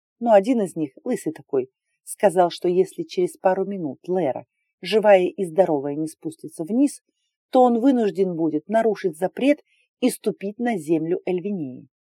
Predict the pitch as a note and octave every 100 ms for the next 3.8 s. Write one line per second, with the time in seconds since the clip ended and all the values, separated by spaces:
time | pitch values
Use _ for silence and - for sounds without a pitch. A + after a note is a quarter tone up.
0 | _ _ _ _ G3+ G#3 - - E3 D#3
1 | F3 E3+ E3 - - - _ _ _ _
2 | _ _ _ F4+ D#4 G#3+ D#4 - _ _
3 | - - D#4+ - F3 D#3 - D3+